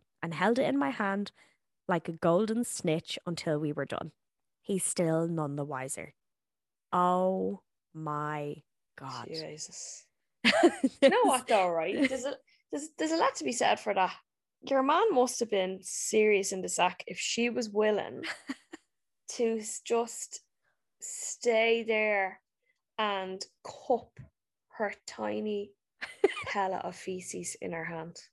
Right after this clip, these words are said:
Speaker 2: Like, stop.
Speaker 1: Absolutely
Speaker 2: Stop.
Speaker 1: hectic, man.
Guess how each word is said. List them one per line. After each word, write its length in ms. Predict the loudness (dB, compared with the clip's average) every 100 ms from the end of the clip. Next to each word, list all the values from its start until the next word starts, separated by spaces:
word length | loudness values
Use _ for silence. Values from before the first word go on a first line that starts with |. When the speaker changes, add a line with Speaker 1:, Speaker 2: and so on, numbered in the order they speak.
| _ _
Speaker 2:
Like, 460 | 0 2 0 -8 -20 _ _ _ _ _ _ _
stop. 840 | -18 -16 -14 -14 -8 0 2 2 -2 -12 _ -20 -20 _ _ _ _ _ _ -10
Speaker 1:
Absolutely 880 | -10 -10 -6 -6 -4 -6 -6 -6 -10 _
Speaker 2:
Stop. 360 | -2 0 0 -4 -8 _ -20 -20 _ _
Speaker 1:
hectic, 580 | -10 -6 -6 -6 -12 _ _ -10
man. 300 | -8 -8